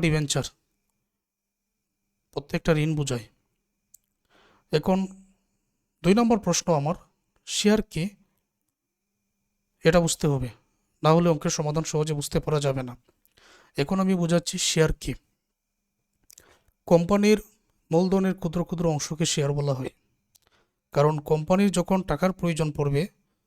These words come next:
তখন কোম্পানি শেয়ার ইস্যু করে। ইস্যু মানে ধরে নিতে পারো বিক্রয় করে, শেয়ার বিক্রি করে। ওকে, একটা শেয়ারের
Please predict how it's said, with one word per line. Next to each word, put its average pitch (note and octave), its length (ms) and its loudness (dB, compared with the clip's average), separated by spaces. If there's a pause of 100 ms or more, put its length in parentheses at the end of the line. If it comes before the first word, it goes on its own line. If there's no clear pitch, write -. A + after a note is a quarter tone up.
(160)
তখন E3 200 -6 (120)
কোম্পানি D#3+ 300 -2 (140)
শেয়ার D#3 300 2
ইস্যু - 260 -2
করে। B2 160 -8 (580)
ইস্যু E3 260 0
মানে E3 200 -2
ধরে D#3 200 -2
নিতে D3+ 200 -10
পারো D3 220 -4
বিক্রয় C#3 340 -4
করে, B2+ 140 -6 (680)
শেয়ার F#3 340 4
বিক্রি D#3 260 -4
করে। B2+ 140 -8 (280)
ওকে, C#3+ 200 -4 (960)
একটা F#3+ 280 2 (100)
শেয়ারের G#3+ 300 4